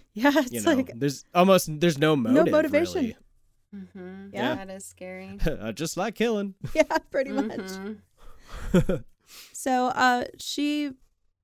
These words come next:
Speaker 1: you remember the scene where they, like, lean her over the bucket and they try to get Grandpa to, like, hit her in the head with the mallet, but he keeps missing?
Speaker 2: Oh, yeah,
Speaker 1: Yeah.
Speaker 2: yeah.
Speaker 3: Ah, God. <laughs>
Speaker 1: Yeah.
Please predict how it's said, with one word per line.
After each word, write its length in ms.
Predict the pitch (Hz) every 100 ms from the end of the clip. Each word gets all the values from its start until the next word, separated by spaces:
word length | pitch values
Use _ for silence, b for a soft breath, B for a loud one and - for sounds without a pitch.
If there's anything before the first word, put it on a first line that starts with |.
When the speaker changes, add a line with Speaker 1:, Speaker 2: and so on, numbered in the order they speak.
| _ -
Speaker 1:
you 80 | 262
remember 220 | 269 277
the 80 | 294
scene 280 | - 247 247
where 100 | 240
they, 180 | 226 214 -
like, 240 | 214 202 -
lean 260 | 202 208 214
her 140 | 220
over 240 | 208 202 202
the 120 | 196
bucket 420 | 180 185 196 196
and 100 | 190
they 60 | 202
try 220 | - 202
to 40 |
get 200 | 202 185
Grandpa 460 | 185 185 185 196 190
to, 80 | 185
like, 200 | 180 190
hit 220 | - 190
her 80 | 196
in 100 | 196
the 80 | 175
head 240 | 175 180
with 140 | 190
the 80 | 185
mallet, 400 | 175 165 185 190
but 100 | 185
he 40 | 185
keeps 340 | - 190 -
missing? 360 | 175 175 185 185
Speaker 2:
Oh, 1120 | 117 120 123 123 123 123 120 117 113 110 107
yeah, 160 | 110 208
Speaker 1:
Yeah. 0 |
Speaker 2:
yeah. 640 | 190 185 185 311 339 285 262 - -
Speaker 3:
Ah, 440 | 285 311 320 254
God. 140 | 320 - _ _
<laughs> 240 | _ _
Speaker 1:
Yeah. 400 | 302 240 233 240